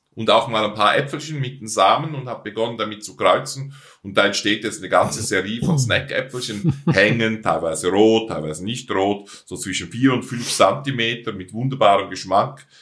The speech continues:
Speaker 1: mit Rotfleisch, mit, mit rotem Fleisch, mit gelbem Fleisch, sehr gelbem
Speaker 2: Ja.
Speaker 1: Fleisch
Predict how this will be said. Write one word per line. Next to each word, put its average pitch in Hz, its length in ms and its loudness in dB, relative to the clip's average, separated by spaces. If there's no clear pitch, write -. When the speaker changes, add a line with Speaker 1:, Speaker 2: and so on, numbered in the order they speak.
Speaker 1:
mit 92 260 -6
Rotfleisch, 113 1000 2
mit, 87 220 -14
mit - 160 -14
rotem 117 320 2
Fleisch, 107 300 2
mit - 180 -16
gelbem 123 340 2
Fleisch, 139 340 0
sehr 107 240 0
gelbem 104 300 0
Speaker 2:
Ja. 127 40 -4
Speaker 1:
Fleisch 117 480 -4